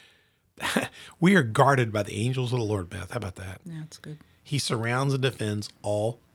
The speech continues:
Speaker 1: who fear him." Those are great words, great words. I hope you can d-, dig in those today. It's an exaltation. You can hear this. For, for us to join David, we can join David and we can taste and see for ourselves that when we walk and trust in God,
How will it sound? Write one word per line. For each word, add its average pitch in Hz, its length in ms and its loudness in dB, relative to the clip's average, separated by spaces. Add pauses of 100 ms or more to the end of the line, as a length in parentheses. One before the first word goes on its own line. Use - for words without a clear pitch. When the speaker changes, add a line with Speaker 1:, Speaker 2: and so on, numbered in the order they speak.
Speaker 1:
who 101 280 -6 (240)
fear 98 360 -10
him." 82 280 -12
Those 123 220 -6
are 107 60 -8
great 160 800 -10
words, 104 500 -10
great 131 420 -10
words. 98 240 -8
I 104 40 -8
hope 117 180 -8
you 110 80 -8
can 92 180 -8
d-, 95 240 -10
dig 107 220 -6
in 101 100 -6
those 95 160 -8
today. 92 300 -10 (320)
It's 165 140 -6
an 139 200 -2 (120)
exaltation. 113 880 -2
You 117 120 -6
can 110 140 -8
hear 107 260 -2
this. 95 300 -8 (360)
For, 143 400 6
for 151 200 2
us 147 240 2
to 135 120 -4
join 131 460 2
David, 107 300 0
we 127 120 -2
can 113 160 -2
join 127 320 -4
David 110 320 -6
and 98 80 -6
we 104 60 -6
can - 140 -14
taste - 380 -10
and 117 100 -8
see 113 220 -8
for 107 200 -8
ourselves 107 480 -10 (360)
that 123 280 -6
when 120 120 -4
we 107 120 -4
walk 120 380 -4
and 110 120 -4
trust - 360 -4
in 110 100 -8
God, 98 320 -10